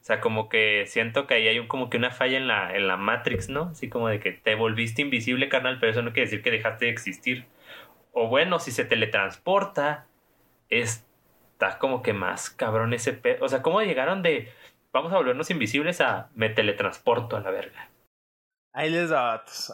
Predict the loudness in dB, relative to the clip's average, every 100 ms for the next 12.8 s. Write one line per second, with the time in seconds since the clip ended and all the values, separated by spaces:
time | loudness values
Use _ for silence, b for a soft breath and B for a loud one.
0 | -4 -2 2 2 0 -6 -6 -2 0 0
1 | 0 0 0 -2 0 0 0 0 0 0
2 | 0 -2 -4 -4 0 2 2 2 0 -2
3 | -2 -6 -2 -2 -2 -2 0 0 -2 -4
4 | -6 -4 -4 -2 0 0 0 0 0 -2
5 | -2 -4 -2 -4 0 0 0 -4 -4 -10
6 | -6 -4 -4 -8 -12 B B -2 0 0
7 | -2 0 0 0 -2 -2 -2 -2 -6 -16
8 | _ _ _ _ _ -8 -6 -4 -6 -6
9 | -4 -4 -2 -2 -2 -2 -6 -6 -4 -2
10 | -2 -4 -8 -6 -2 -2 -2 -4 -2 -2
11 | -2 -8 -12 -14 -8 -8 -6 -4 -2 -2
12 | -2 -4 -2 -2 0 0 -2 -4